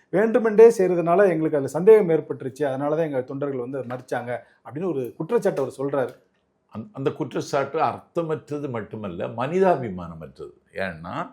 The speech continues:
Speaker 2: ஒரு ஆஸ்பத்திரியில் இருக்கிற பேஷண்ட்டை எடுப்பதற்கும் ஆம்புலன்ஸ் போகும்.
Speaker 1: ம்.
Speaker 2: அந்த பேஷண்ட்டுக்கு ஆபத்து ஏற்பட்டால் இன்னொரு மருத்துவமனைக்கு கொண்டு செல்லவும்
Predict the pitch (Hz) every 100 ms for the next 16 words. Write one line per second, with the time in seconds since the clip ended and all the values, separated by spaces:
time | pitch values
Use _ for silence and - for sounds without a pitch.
0 | _ _ _ _ - 131 135 165 185 -
1 | 190 180 160 156 139 123 135 - 139 151
2 | 147 - 147 135 175 165 131 151 175 180
3 | 170 175 185 165 127 117 107 98 - -
4 | 90 - _ _ _ _ - 95 _ _
5 | _ _ _ _ _ 127 139 135 156 185
6 | 185 190 156 151 135 131 175 180 175 165
7 | 135 143 156 - 143 - 160 185 139 151
8 | 185 165 143 135 - 147 143 135 127 131
9 | 135 147 - 151 156 170 202